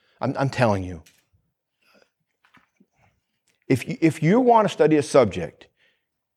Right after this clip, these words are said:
and your method for studying a subject is to go to YouTube and Google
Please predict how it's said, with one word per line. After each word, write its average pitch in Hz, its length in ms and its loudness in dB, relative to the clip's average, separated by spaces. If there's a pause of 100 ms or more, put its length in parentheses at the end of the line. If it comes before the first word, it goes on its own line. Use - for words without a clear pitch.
and 120 140 2
your 160 160 6
method 190 340 2
for 151 80 -2
studying 147 380 2
a 120 40 0
subject 113 460 2
is 107 120 0
to 113 100 -2
go 123 260 4
to 131 160 0
YouTube 113 760 2
and 101 260 -6
Google 135 640 0